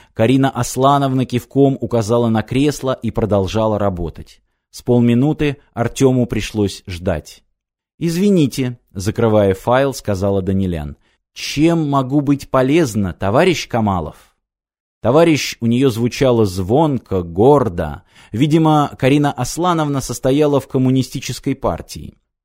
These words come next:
При всем скепсисе Артема касательно революционных идей,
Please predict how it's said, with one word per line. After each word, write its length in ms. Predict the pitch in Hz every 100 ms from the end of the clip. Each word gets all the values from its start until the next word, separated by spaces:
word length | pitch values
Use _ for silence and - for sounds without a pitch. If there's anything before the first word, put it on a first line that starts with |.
| _ _ -
При 160 | 123
всем 320 | 123 - 160
скепсисе 640 | 143 - 170 - 139 127 139
Артема 680 | - 127 - 160 156 131
касательно 760 | 120 123 - 143 - 127 127 127 -
революционных 880 | 120 123 127 113 - 139 123 117 -
идей, 580 | 135 120 120 190 143 92